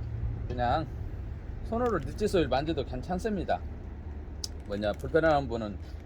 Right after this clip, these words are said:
일회용 장갑 껴도 되겠지만 저는 거의 맨손으로 이렇게 합니다. 그래서 큰 문제 없어요. 그래서 이렇게 저는 불편하더라고요, 장갑이. 그래서 손으로 하고 시쳐면 됩니다.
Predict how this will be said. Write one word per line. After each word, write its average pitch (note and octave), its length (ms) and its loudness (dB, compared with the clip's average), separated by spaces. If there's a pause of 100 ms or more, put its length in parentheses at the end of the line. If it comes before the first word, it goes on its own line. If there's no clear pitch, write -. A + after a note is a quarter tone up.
일회용 C3+ 320 2
장갑 C#3 320 -2
껴도 D3+ 180 0
되겠지만 A#2+ 460 -2
저는 A#2+ 300 -4
거의 B2+ 420 4 (480)
맨손으로 C3+ 400 2
이렇게 G#2+ 240 -4
합니다. G#2+ 260 -2 (140)
그래서 - 180 -10 (140)
큰 F3+ 160 -2
문제 B2 240 -2
없어요. A2 480 0 (1600)
그래서 G#2+ 340 -2
이렇게 A2 360 -4 (540)
저는 D#3 160 -4
불편하더라고요, A#2+ 800 2
장갑이. G2+ 400 -4 (180)
그래서 - 260 -8
손으로 C#3+ 640 6 (580)
하고 C#3 340 2
시쳐면 A#3 400 4
됩니다. A#2+ 440 2